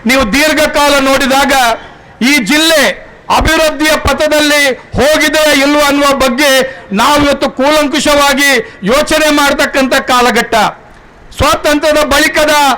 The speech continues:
ಆ ಸಂದರ್ಭದಲ್ಲಿ ಉಳ್ಳಾಲ ಶ್ರೀನಿವಾಸ್ ಮಲ್ಲರು ಎಂ ಪಿ ಆಗಿದಂಥ ಕಾಲಘಟ್ಟದಲ್ಲಿ ಆಗಿರ್ತಕ್ಕಂಥ ಏನು ಅಭಿವೃದ್ಧಿಯ ಕಾರ್ಯಗಳು ಇದೆ, ಅದು ಬಿಟ್ರೆ ಇವತ್ತಿನವರೆಗೆ ಏನಾಗಿದೆ ಎಂಬುದನ್ನ ನಾವು ಪ್ರತಿಯೊಬ್ರು ಕೂಡ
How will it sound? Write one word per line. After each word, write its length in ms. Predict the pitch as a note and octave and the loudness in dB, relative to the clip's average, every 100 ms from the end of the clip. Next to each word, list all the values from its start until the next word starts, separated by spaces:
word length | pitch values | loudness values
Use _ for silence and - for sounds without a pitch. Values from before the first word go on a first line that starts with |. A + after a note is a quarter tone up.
| - - - | -6 -12 -2
ಆ 120 | C4+ | 0
ಸಂದರ್ಭದಲ್ಲಿ 1120 | C#4 C#4+ D#4 D#4 D#4 D4+ D#4 D#4+ C#4+ A3+ - - - | 0 0 0 0 0 0 0 2 2 0 -6 -20 -6
ಉಳ್ಳಾಲ 440 | A3 D#4 D#4 D#4 D4 | -2 2 2 2 0
ಶ್ರೀನಿವಾಸ್ 580 | D4 D#4 D#4+ D#4+ D4+ D#4 | 0 0 2 2 0 0
ಮಲ್ಲರು 300 | D4+ D#4 D4+ | 0 2 2
ಎಂ 220 | C#4 D4+ | 0 0
ಪಿ 120 | E4 | 0
ಆಗಿದಂಥ 420 | D#4 D#4 D4+ D4+ | 0 0 0 0
ಕಾಲಘಟ್ಟದಲ್ಲಿ 1120 | D4 D4 D4+ D#4+ D4+ D4+ D4+ D4+ D#4 D#4 A3+ - - - | -2 0 0 2 0 0 0 0 0 0 -2 -6 -14 -4
ಆಗಿರ್ತಕ್ಕಂಥ 840 | A#3 D#4+ D#4+ - D#4 D4+ D4+ D4 D#4 D4 C#4 - - | 0 0 0 0 -2 0 -2 0 2 2 0 -4 -6
ಏನು 480 | G#3 E4 E4 D#4+ C4 | 0 2 2 0 0
ಅಭಿವೃದ್ಧಿಯ 520 | B3+ E4 D#4+ D4+ D#4 | 0 0 -2 0 -2
ಕಾರ್ಯಗಳು 560 | D4+ C#4+ D4+ D4+ D4 C#4+ | 0 0 2 2 0 0
ಇದೆ, 580 | C4+ D#4 E4 D4+ - - - G3 | 0 2 0 0 -6 -18 -4 -2
ಅದು 200 | C4+ D4+ | 0 0
ಬಿಟ್ರೆ 760 | F#3+ D4+ E4+ F4+ F4+ C4 - - - - G3+ | 0 -2 -2 0 0 0 -2 -12 -20 -6 -2
ಇವತ್ತಿನವರೆಗೆ 880 | D4 E4+ E4+ F4 E4+ D#4+ D#4+ D#4+ D#4 | 2 0 0 0 2 2 2 2 2
ಏನಾಗಿದೆ 600 | D4 D#4 D4 D#4+ F4 F4 | 2 2 2 0 0 0
ಎಂಬುದನ್ನ 480 | E4 D#4+ D#4+ D#4 D#4 D#4 C#4+ - - - | 0 0 0 0 2 2 2 0 -8 -8
ನಾವು 540 | G3 B3 D4 D4+ D4+ - | -2 0 2 2 0 0
ಪ್ರತಿಯೊಬ್ರು 800 | C4+ C#4 D#4+ D#4+ D4+ D4 D#4 - | -2 0 0 0 0 0 -2 -2
ಕೂಡ 320 | C4+ D#4+ | -2 0